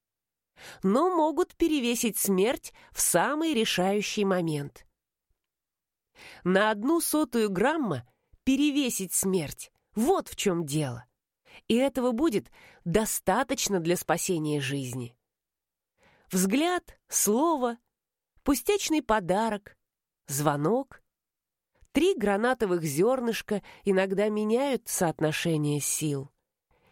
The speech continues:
И чаша жизни перевешивает.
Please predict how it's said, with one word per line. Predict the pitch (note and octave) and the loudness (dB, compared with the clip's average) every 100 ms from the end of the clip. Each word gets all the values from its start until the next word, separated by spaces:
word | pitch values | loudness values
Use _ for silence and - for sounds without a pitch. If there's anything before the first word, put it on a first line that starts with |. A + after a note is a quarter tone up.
| _ - | _ -2
И | A#3 | 0
чаша | - C4 B3 - A#3 | 2 0 0 0 0
жизни | F#3+ D#4 D#4 G3 D3 C#3 _ _ _ _ _ _ _ | 0 0 0 0 -2 -4 _ _ _ _ _ _ _
перевешивает. | E4 F4+ F4+ A#3 F3+ C#3 - C#3+ C3 - - | 0 2 2 2 0 -2 -4 -4 -6 -10 -18